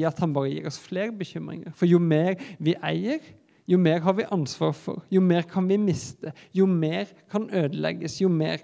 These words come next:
kan stjeles. Så Jesus sitt alternativ er da, «Nei, ta heller og gi det bort.» <laughs> Du slipper jo å bekymre deg for ting du ikke har lenger.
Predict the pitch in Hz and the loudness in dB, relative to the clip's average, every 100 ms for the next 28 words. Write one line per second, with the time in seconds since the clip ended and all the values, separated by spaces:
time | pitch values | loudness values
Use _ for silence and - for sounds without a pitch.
0 | - 160 - - - - - - - - | -8 -10 -8 -10 -10 -10 -18 -20 -20 -20
1 | - - - 240 240 - _ _ 190 165 | -20 -16 -2 0 0 -2 _ _ -2 0
2 | 143 233 - 233 214 190 156 170 196 190 | 0 -6 -6 -4 -2 -2 0 0 0 -2
3 | 175 170 160 165 175 - _ _ _ 175 | -2 -2 -2 -2 -4 -10 _ _ _ -4
4 | 240 214 165 247 - - 226 208 208 240 | -2 0 -4 -10 -18 -10 -2 -2 0 0
5 | 202 233 190 359 - - - _ - 208 | 0 -2 -2 -2 -4 -18 -20 _ -10 -10
6 | - _ _ _ _ _ _ _ _ _ | -14 _ _ _ _ _ _ _ _ _
7 | _ 220 - 156 - 240 160 139 151 - | _ -12 -6 -4 0 2 2 0 -4 -2
8 | 151 175 143 - 165 151 160 147 - 139 | -4 -4 -4 -8 -6 -4 -2 -4 -2 -2
9 | 190 277 - 127 | -2 -4 -4 -4